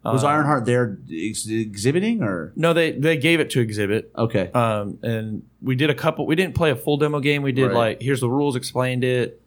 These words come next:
Speaker 2: Played a couple demo games.
Speaker 1: 'Cause that's an expensive castle.
Speaker 2: Mm-hmm. So I'm gonna bring it to T N T, get it
Speaker 1: All
Speaker 2: set
Speaker 1: right.
Speaker 2: up. Um,
Speaker 1: We'll, s-, we'll, we'll, we'll talk. We'll get a siege going.
Speaker 2: but I gotta get the, I gotta get the pack out. And if people hadn't seen it yet, everyone who signs up, I'm giving out, uh,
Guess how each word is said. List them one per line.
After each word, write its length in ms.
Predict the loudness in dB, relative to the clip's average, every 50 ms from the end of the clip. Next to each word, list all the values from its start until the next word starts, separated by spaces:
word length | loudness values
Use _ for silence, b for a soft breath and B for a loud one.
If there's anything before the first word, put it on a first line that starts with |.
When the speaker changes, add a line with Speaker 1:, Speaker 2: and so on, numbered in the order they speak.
| _ _
Speaker 2:
Played 140 | -6 -4 -4
a 40 | -4
couple 280 | -2 0 0 2 2 2
demo 180 | 2 2 0
games. 220 | 0 0 -2 0 0
Speaker 1:
'Cause 80 | 2 2
that's 240 | 2 0 0 0
an 60 | -2 0
expensive 400 | 0 2 0 0 2 0 0 0
castle. 360 | -2 -2 -2 -4 -6 -8 -6 -4
Speaker 2:
Mm-hmm. 260 | -2 0 0 0 -2 -4 -6 _ _ -6
So 120 | 0 2 2
I'm 80 | 4
gonna 140 | 4 4 4
bring 180 | 4 4 2 2
it 100 | 2 -2
to 40 | -4
T 180 | -2 0 2 2
N 100 | 2 2
T, 200 | 2 2 2 2
get 140 | 2 0
it 80 | 0 2
Speaker 1:
All 100 | 2 2
Speaker 2:
set 140 | 4 4 4
Speaker 1:
right. 20 |
Speaker 2:
up. 400 | 4 4 2 0 -2 -6 _ -6
Um, 400 | -4 -4 -4 -4 -6 -6 -6 -4
Speaker 1:
We'll, 120 | -2 0 0
s-, 80 | 0 -2
we'll, 180 | -2 -2 -2
we'll, 180 | -2 -4 -4 -4
we'll 80 | -4
talk. 320 | -2 0 0 0 0 -2 -4
We'll 100 | -2 0
get 80 | 2
a 40 | 2
siege 260 | 2 0 -2 -2 -4
going. 200 | -4 -6 -6 -6 -2
Speaker 2:
but 100 | 0 0
I 60 | 2
gotta 200 | 2 2 2 2
get 200 | 0 -2 -2 -2
the, 400 | -2 -2 0 0 0 -2 -2 -2
I 60 | -2 0
gotta 120 | 2 2
get 120 | 2 2
the 60 | 0 0
pack 280 | 0 2 0 2 2
out. 380 | 2 2 2 2 2 0 -4 -8 _ _ _ -8
And 100 | -6 -6
if 100 | -6 -6 -10 _ -4
people 260 | -2 -2 0 2 2
hadn't 240 | 2 0 0 -2 -4
seen 220 | -2 0 0 2
it 80 | 2 2
yet, 440 | 2 2 2 2 2 0 -4 -8 -20 _ _ _ -2
everyone 280 | 0 0 0 0 0 0
who 80 | -2
signs 320 | 0 0 0 2 2 2 2
up, 260 | 2 2 0 0 -2
I'm 120 | -4 -2
giving 260 | 0 0 0 0 0 -2
out, 260 | -2 -2 -2 -2 -2
uh, 260 | -2 -4 -4 -4 -8